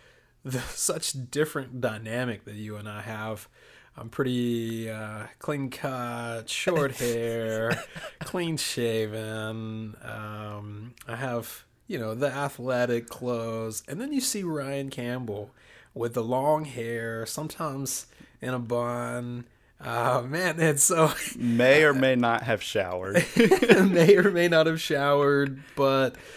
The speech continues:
Speaker 1: somehow or another, we, we really seem to get along well. We really seem to make it work. And, um,
Speaker 2: Kind of a funny side story about that. So while we were in the hospital, my wife had on H G T V, like, house flipping shows. That's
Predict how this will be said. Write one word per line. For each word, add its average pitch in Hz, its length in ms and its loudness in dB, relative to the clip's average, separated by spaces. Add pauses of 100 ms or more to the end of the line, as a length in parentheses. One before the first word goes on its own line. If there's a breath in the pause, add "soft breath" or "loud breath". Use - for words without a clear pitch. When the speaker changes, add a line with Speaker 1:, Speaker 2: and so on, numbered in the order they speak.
(220 loud breath)
Speaker 1:
somehow 262 440 2
or 214 80 4
another, 214 340 2
we, 151 260 0
we 143 100 -8
really 170 280 -2
seem 156 240 -6
to 135 60 -6
get 135 120 -6
along 120 320 -8
well. 143 300 4
We 131 100 2
really 120 260 -2
seem 123 260 -6
to 120 80 -8
make 120 220 -6
it 110 120 -10
work. 139 460 -4
And, 123 340 -4
um, 120 480 -2
Speaker 2:
Kind 131 160 2
of 127 80 0
a 117 80 6
funny 120 500 0
side 107 380 2
story 117 380 0
about 104 400 -2
that. 123 300 0 (340 loud breath)
So 113 140 0
while 110 180 6
we 113 80 4
were 113 100 4
in 101 80 0
the 98 60 -6
hospital, 117 760 -4
my 98 220 -4
wife 98 340 -4
had 101 280 -4
on 95 400 -4 (300)
H 101 360 -6
G 98 440 -10
T 104 200 -6
V, 101 420 -6 (340 soft breath)
like, - 440 -4
house 104 280 2
flipping 123 360 -4
shows. 120 420 -2
That's 117 240 2